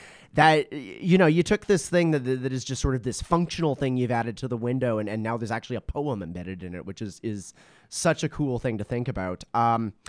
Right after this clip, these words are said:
Speaker 2: no, I was also thinking, like, again, sort of this futurist idea, you know, we know that, like, solar windows are starting to become a big deal.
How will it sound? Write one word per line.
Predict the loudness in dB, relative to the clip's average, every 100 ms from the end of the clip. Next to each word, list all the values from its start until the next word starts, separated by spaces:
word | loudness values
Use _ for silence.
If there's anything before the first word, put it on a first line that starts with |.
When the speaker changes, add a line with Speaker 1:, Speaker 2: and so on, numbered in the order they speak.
| -16 -4
Speaker 2:
no, | 4 8
I | 10 8
was | 6
also | 2 0
thinking, | -2 -2 -2
like, | -2 -2
again, | -2 0 0 0
sort | -4 -4
of | -4
this | -6 -6
futurist | -4 -4 -2 -4 -2
idea, | -4 -2 -4 -2 -4 -4
you | -4
know, | -2
we | -2 -2
know | -2
that, | -2 -6
like, | -8
solar | -2 0 0
windows | -2 -2 -2 -2 -4 -8 -12
are |
starting | -8 -8 -8
to | -10
become | -12 -8 -6 -6 -12 _ _ -4
a | 0
big | 2 0 0
deal. | -2 -2 -4